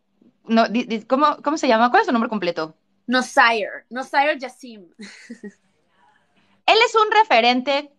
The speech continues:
Speaker 1: creador de contenido. Él, la verdad, él es un fregón. O sea, la manera en que cuenta las historias, él no es creador de contenido que se sube a bailar, no. O sea, él,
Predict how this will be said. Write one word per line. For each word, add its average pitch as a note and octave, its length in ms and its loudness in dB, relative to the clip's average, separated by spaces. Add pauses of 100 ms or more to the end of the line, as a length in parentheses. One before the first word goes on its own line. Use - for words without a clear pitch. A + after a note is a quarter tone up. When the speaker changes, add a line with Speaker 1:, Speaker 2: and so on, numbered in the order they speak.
(140)
Speaker 1:
creador G#3+ 400 2
de A#3 100 -4
contenido. F3 600 -6 (360)
Él, D#4+ 200 4
la G4+ 120 6
verdad, B3 380 2
él C#4+ 160 -2
es D#4+ 180 -4
un D4+ 280 -6 (640)
fregón. G#3 680 0
O A#3 100 -4
sea, B3 180 2
la B3+ 100 2
manera C4+ 340 -2
en E4 60 -10
que A#3+ 120 -8
cuenta B3+ 220 -4
las G#3 200 -4
historias, A#3+ 720 2
él C#4+ 140 4
no D#4 100 2
es D4+ 100 -2
creador C4+ 280 0
de C4+ 80 -2
contenido A3 400 -4
que G3+ 100 -6
se D#3 80 -20
sube G3+ 180 -4
a - 40 2
bailar, E3+ 300 2
no. F#3+ 200 -2
O F#3+ 60 -4
sea, G#3 200 2
él, C#4+ 160 0